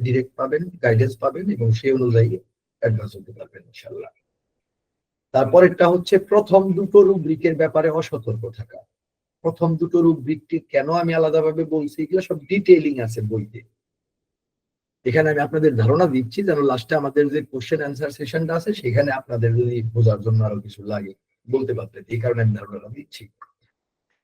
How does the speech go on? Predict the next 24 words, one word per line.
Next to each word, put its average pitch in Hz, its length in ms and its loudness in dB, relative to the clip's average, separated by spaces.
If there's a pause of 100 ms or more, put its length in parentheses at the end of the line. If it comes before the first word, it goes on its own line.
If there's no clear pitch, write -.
(440)
প্রথম 190 280 8 (120)
দুটো 208 240 8
রুব্রিক 113 360 0
কেন? 107 140 -10 (260)
সব 175 160 4 (100)
রুব্রিক 180 400 2
কি 202 80 -2 (120)
নয়? 196 200 4 (220)
অবশ্যই 180 440 2
সব 180 200 2
রুব্রিক, 131 400 -4 (120)
রুব্রিকের 117 440 -4
ব্যাপারে 107 280 -6 (120)
আমরা 160 240 -4
অনেক 196 240 0
কিছু 175 160 -6 (100)
করছি, 113 240 -6 (140)
সচেতনভাবে 139 760 -2 (640)
প্রসেসিং 135 420 -4 (120)
করছি, 110 280 -6 (240)
অনেক 180 180 0 (140)
কাজ, 143 200 2 (140)
অনেক 160 160 -2 (140)
ধাপ 127 140 0